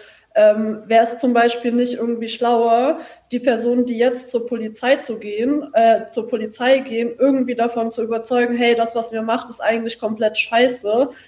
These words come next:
So, und das, was ihr macht, ist auf jeden Fall nicht so mehr Sicherheit bringen, äh, dafür sorgen, dass es allen gut geht, sondern das, was ihr macht, ist halt eine extrem kranke Ordnung aufrechtzuerhalten, statt die ganze Zeit,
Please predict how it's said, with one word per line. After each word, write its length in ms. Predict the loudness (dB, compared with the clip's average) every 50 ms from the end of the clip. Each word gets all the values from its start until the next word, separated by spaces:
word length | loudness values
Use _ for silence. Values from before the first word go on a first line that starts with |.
| _ _ _ -14
So, 300 | -10 -4 -2 2 2 2
und 540 | 2 2 2 0 0 0 -2 -4 -8 -6 -2 -2
das, 160 | 0 0 0 0
was 160 | -2 0 0
ihr 80 | -2
macht, 300 | 0 2 0 0 0 -4
ist 120 | -8 -4 -4
auf 140 | -4 -2 -2
jeden 220 | -2 -2 -2 -2
Fall 260 | -2 -2 -2 0 0
nicht 220 | 0 -2 -4 -4 -6
so 120 | -6 -4
mehr 280 | -2 2 2 2 2 2
Sicherheit 720 | 0 -4 -4 -2 -2 -2 0 2 2 2 2 2 -2 -6
bringen, 560 | -8 -4 -2 -2 0 -2 -2 -4 -4 -2 -4 -4 -6 -8 -14 -20 -20 _ 0
äh, 180 | 4 4 6 6
dafür 300 | 6 4 4 2 -2 -2
sorgen, 340 | 2 4 4 4 4 2 0
dass 160 | 0 -2 -4
es 100 | -6 -4
allen 360 | 0 0 0 0 0 -2 -2
gut 260 | 0 0 0 0 -2
geht, 420 | -6 -2 0 0 0 0 -2 -6 -6
sondern 540 | -2 0 0 0 2 2 2 0 0 -2
das, 240 | -2 -4 -4 -4 -8 _ _
was 280 | -6 -4 -4 -2 -2 -4
ihr 40 | -4
macht, 280 | -2 -2 -4 -4 -8
ist 160 | -14 -8 -2
halt 240 | 0 2 2 2 0 -4
eine 140 | -4 -4
extrem 720 | -4 -6 -10 -14 -16 -8 -2 0 2 2 2 2 0 -2 -6 -12 _ _ _
kranke 400 | -4 -2 0 0 2 2 0 2
Ordnung 460 | 4 4 4 4 2 0 -2 -2 0
aufrechtzuerhalten, 1120 | 0 0 0 -2 -2 -8 -8 -8 -8 -4 0 0 0 0 2 2 2 2 2 2 0 -2
statt 300 | -2 0 2 0 0 0 -2
die 60 | -6
ganze 400 | -2 -2 -2 0 -2 -4 -6 -10
Zeit, 460 | -8 -4 -2 0 0 0 -2 -4 -4